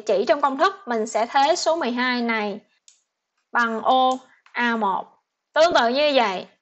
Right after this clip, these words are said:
số tám nằm ở ô B một nên mình sẽ thay số tám bằng B một. Suy ra chúng ta sẽ có công thức bằng, đúng không ạ? A một cộng B một tất cả chia hai.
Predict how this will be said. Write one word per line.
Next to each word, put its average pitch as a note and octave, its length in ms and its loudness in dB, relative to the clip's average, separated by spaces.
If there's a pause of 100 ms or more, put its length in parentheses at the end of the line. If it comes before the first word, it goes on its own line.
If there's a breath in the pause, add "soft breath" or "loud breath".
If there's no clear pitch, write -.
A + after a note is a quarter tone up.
số D4+ 240 -2
tám C#4+ 400 2 (880 soft breath)
nằm B3 240 0
ở C#4 60 2
ô C#4+ 300 4
B A#3+ 80 0 (200)
một G#3+ 340 0
nên C4 140 0
mình A#3+ 120 0
sẽ A#3+ 140 -2
thay C4+ 220 -2
số C#4+ 220 -4
tám C4+ 340 -2
bằng A3 220 -2
B A3+ 60 4 (160)
một. G#3+ 280 -2 (400)
Suy D4 380 2
ra C#4 220 4
chúng D4 200 -2
ta D4+ 120 2
sẽ A#3+ 140 -4
có C#4+ 120 0
công C4+ 220 -2
thức C#4+ 180 -2 (1300)
bằng, A#3+ 440 0
đúng A3 120 0
không D4 80 2
ạ? - 300 -2
A B3+ 220 -2
một G#3 400 -2
cộng G3+ 320 -4
B A#3 40 4 (160)
một G3+ 360 -4
tất - 220 -4
cả A#3+ 240 -6 (160)
chia A#3+ 180 -8
hai. A3 380 -4